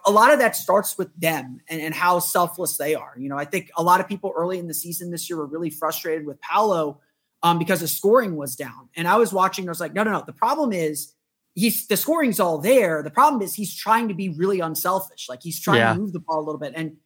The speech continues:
Speaker 1: you know, his, his assists are up to nearly, I think they're at four and a half per game or around that mark.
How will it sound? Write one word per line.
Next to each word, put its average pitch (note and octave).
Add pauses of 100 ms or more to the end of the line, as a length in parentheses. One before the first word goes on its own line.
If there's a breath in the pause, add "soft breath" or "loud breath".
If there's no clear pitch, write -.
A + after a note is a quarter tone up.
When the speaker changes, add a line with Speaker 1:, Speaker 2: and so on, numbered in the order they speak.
(140)
Speaker 1:
you G#3+
know, G#3+
his, G#3 (120)
his G3
assists C4
are A3
up G3+
to G3+
nearly, F#3+
I E3
think G3
they're F#3+
at E3
four G3
and F3+
a -
half E3+
per F3
game E3
or D#3
around D#3+
that E3+
mark. F3+